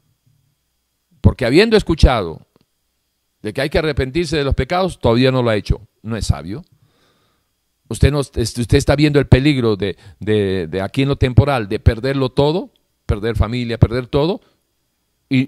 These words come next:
y, y no, no, no recapacita, sigue, sigue para adelante, o sigue para abajo, mejor dicho. No es sabio. El sabio ve el peligro y se aparta. Usted no lo está haciendo, no es sabio.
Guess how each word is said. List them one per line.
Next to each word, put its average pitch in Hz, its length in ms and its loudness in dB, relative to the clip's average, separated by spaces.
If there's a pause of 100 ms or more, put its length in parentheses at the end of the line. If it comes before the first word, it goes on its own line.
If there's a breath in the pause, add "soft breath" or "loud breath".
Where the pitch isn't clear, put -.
y, 127 260 0
y 120 40 0
no, 131 320 0
no, 131 260 -2
no 135 140 -2
recapacita, 143 720 0
sigue, 117 480 0
sigue 131 280 -2
para 151 220 -2
adelante, 226 320 -8 (160)
o 101 140 -8
sigue 131 240 -4
para 117 160 0
abajo, 147 200 0
mejor 143 220 -6
dicho. 233 260 -12 (760)
No 90 100 -14
es 90 120 -8
sabio. 90 440 -2 (380)
El - 80 -16
sabio 160 260 2
ve 190 80 0
el 190 60 -4
peligro 233 300 -2
y - 20 -2
se 160 80 0
aparta. 127 320 -2
Usted 110 180 -4
no 127 80 -2
lo 117 60 -4
está 110 160 -4
haciendo, 165 420 -8
no 143 180 -4
es 127 120 0
sabio. 69 360 2